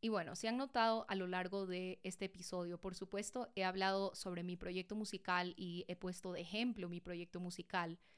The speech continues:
pero he querido referirme más a tu proyecto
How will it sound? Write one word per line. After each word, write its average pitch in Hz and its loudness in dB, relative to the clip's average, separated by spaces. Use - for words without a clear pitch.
pero 233 6
he 254 0
querido 302 2
referirme 226 2
más 196 4
a 190 6
tu 233 -2
proyecto 196 0